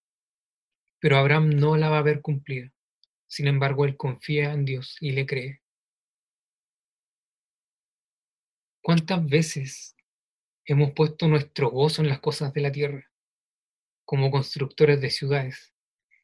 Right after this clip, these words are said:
más que en la certeza, más que poner nuestro gozo en la certeza de lo que Dios ha prometido, como un constructor de altares? ¿Cuántas veces tomamos esta actitud arrogante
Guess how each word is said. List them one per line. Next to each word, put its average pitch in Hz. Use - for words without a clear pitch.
más 139
que 143
en 143
la 135
certeza, 151
más 139
que 143
poner 160
nuestro 143
gozo 151
en 165
la 151
certeza 143
de 143
lo 143
que 147
Dios 156
ha 143
prometido, 139
como 135
un 143
constructor 147
de 143
altares? -
¿Cuántas 139
veces 147
tomamos 151
esta 147
actitud 151
arrogante 151